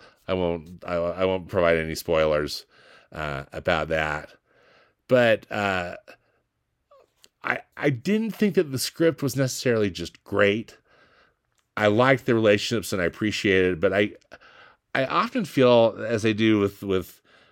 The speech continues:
with many of these things that I, that I've seen on Netflix, is that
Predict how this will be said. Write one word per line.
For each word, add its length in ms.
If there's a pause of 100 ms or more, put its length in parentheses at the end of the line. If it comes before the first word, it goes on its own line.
(160)
with 220
many 340
of 80
these 220
things 240
that 120
I, 100
that 120
I've 160
seen 220
on 280
Netflix, 720 (400)
is 220
that 380